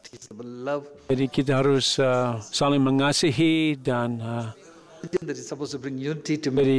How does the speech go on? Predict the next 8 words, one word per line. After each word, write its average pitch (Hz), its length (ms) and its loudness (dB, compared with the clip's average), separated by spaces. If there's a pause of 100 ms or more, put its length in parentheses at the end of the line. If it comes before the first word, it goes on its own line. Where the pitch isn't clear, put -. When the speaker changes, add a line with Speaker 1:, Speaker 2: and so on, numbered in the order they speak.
Speaker 2:
uh, 127 300 0 (260)
agama-agama 147 640 2
yang 143 180 2
seharusnya 139 840 0 (320)
menyatukan 143 680 2
manusia 135 720 2
adalah 147 640 2 (560)
unsur 156 640 2